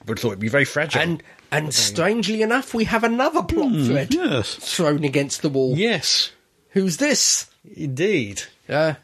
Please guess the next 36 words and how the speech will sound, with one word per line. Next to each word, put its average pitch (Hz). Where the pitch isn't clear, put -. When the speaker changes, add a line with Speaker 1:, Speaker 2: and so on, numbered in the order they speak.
Speaker 1:
As 170
we 180
record 151
this, 123
we 139
haven't 151
seen 147
anything 135
more. 127
We 113
have 131
Speaker 2:
No, 151
Speaker 1:
actually, 202
Speaker 2:
we 175
don't, 202
we 214
don't 214
know 185
Speaker 1:
we've 139
Speaker 2:
how 175
Speaker 1:
only 180
Speaker 2:
she 175
Speaker 1:
seen 147
this 143
episode. 113
Speaker 2:
Yeah, 143
we 156
don't 175
know 170
how 165
she 160
fits -
into 143
the 143
overall 135
narrative. 135